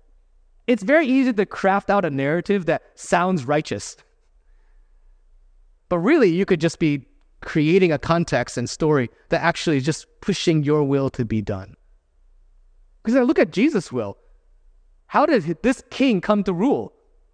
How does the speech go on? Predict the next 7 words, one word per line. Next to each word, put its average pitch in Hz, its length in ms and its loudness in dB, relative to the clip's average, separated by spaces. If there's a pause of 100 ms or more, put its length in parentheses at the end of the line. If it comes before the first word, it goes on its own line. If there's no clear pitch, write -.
(1300)
As 123 160 -6
a 147 40 -4
baby. 120 340 -2 (920)
How 311 220 4
did 247 160 -2
this - 180 -2 (920)
triumphant, 254 840 0